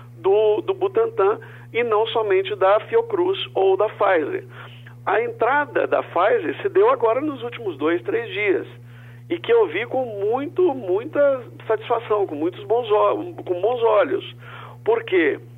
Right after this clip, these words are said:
nós precisaremos de todas essas três e mais todas que puderem vir, porque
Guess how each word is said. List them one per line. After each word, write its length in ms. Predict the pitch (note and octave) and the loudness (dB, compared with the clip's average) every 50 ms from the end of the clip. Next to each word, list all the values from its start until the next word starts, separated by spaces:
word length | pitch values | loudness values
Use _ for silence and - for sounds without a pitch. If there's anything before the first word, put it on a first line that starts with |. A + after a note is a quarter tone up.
| - - | -14 -8
nós 380 | D3 D3+ D#3+ E3+ G3+ A3+ A3+ - - - - - | -2 0 2 2 2 2 0 -4 -12 -12 -6 -2
precisaremos 1200 | G3 G#3 - - - - - - G3 G3 F#3+ F3 D#3 D3 C#3+ C#3+ D3 D3+ D#3+ F3+ - - - - - - - - - - - - - - | 0 0 0 -2 -6 -10 -6 -4 0 2 2 2 2 0 -2 -2 -2 -2 -2 -4 -4 -6 -10 -12 -16 -20 -20 -20 -20 -20 -20 -20 -20 -14
de 160 | - - A3 - - - - | -8 -8 -8 -8 -8 -8 0
todas 460 | - A4 A4+ C4 - - A#3 F#3+ C#3+ | 2 4 6 6 6 4 2 2 2
essas 380 | D3+ D3+ C#3+ - - C#3+ A#2+ A#2+ | 0 0 -2 -2 -6 -10 -10 -6
três 400 | A#2+ D3+ D#3 F3+ G#3+ A#3 B3 A#3 | -2 0 2 2 2 2 -2 -6
e 80 | A#3 A#3 | -8 -6
mais 300 | A3 G#3 G3 G#3 A3+ A3+ - - - - | -4 -2 0 0 0 -2 -6 -10 -6 0
todas 340 | - G3+ A3 - A#3+ A#3+ A#3 | 4 4 4 4 2 0 -6
que 100 | - A#3 | -6 -10
puderem 560 | A#3 - A3+ A#3 D#3+ D#3 D#3 D#3 E3+ G3 G#3+ A3 | -8 -8 -6 -2 -2 0 0 0 -2 -4 -6 -6
vir, 420 | G#3+ G#3+ G#3 G#3 G3+ F3+ - - - - - - - - - - - | -8 -8 -6 -4 -4 -4 -4 -6 -10 -18 -20 -20 -20 -20 -20 -10 -4
porque 760 | - D3+ C3+ - - D#3+ E3+ E3+ E3+ E3 D#3+ D#3 - C#3 | -4 -4 -4 -2 0 2 4 4 4 4 2 2 0 -2